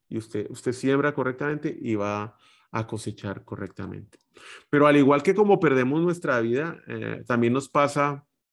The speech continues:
perdemos nuestra vida en el mundo sin conocer a Dios, también nos pasa cuando conocemos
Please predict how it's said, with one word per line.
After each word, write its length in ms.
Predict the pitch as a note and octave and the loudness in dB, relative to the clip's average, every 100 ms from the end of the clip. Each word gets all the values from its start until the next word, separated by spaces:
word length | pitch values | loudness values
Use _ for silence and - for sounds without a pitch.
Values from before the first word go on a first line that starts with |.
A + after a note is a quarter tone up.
| _ _ _ _ - _ C#3+ | _ _ _ _ -20 _ -6
perdemos 300 | C#3 B2 C3+ | 0 0 2
nuestra 300 | D#3 D3+ C3 | 0 0 0
vida 160 | A#2 B2+ | 2 0
en 80 | D3 | -2
el 100 | A#2+ | -4
mundo 420 | A#2 B2 D3 - _ _ | -4 -4 -8 -8 _ _
sin 300 | - D#3 C#3 | -2 0 2
conocer 540 | B2+ A#2+ A2 A#2 A#2 - | 0 -2 -2 -4 -6 -6
a 160 | C3 C3 | -4 -2
Dios, 440 | C3+ F#3+ F#3+ _ _ _ _ | -2 -4 -10 _ _ _ _
también 520 | B2+ A#2+ A2+ A#2 B2 | 0 2 2 2 2
nos 200 | C3+ - | -2 -2
pasa 480 | C#3+ C#3 C#3+ E3 E3+ _ _ _ | -2 -2 -4 -10 -12 _ _ _
cuando 340 | B2 A#2 A2 | -2 0 -2
conocemos 840 | A#2 A2 G#2+ - B2+ C#3+ C#3+ C#3 | -2 -2 -2 -4 -4 -4 -6 -8